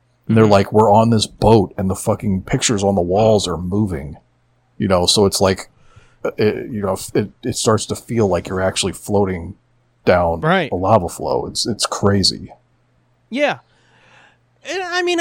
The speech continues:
Speaker 2: like, I've bitched about actors before who bitch about green screen, and it's like, if you're gonna bitch about that, you're not an actor, in my opinion, because it's like, look at what voice actors do. They make you believe,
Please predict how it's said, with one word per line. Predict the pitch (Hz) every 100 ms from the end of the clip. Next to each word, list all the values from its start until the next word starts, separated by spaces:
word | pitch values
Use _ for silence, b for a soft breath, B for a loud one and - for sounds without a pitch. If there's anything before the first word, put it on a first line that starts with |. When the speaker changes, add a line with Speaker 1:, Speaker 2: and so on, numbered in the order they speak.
| 247
Speaker 2:
like, | 285 277
I've | 285 285
bitched | 208 247 233 -
about | 220 202 -
actors | 180 180 175
before | 160 165 - 262 226 139 131 _ _ -
who | 185 165
bitch | 147 190 -
about | 180 175 143
green | 156 156 170 185
screen, | - 185 214 220
and | 220 175
it's | 165
like, | 170 156 131 _ 98 - _
if | - 185
you're | 190 240
gonna | 247
bitch | 185 190 180
about | 170 156
that, | 170 160
you're | 143
not | 147 131
an | 127
actor, | 156 131 _ 117 -
in | 139 143
my | 135 139
opinion, | 123 - 117 123 135
because | 127 143 123
it's | -
like, | 131 139
look | 185
at | 175
what | 165
voice | 139 185 -
actors | 139 123 127 -
do. | 135
They | 127 165
make | 196 -
you | 156
believe, | 139 135 180 160 135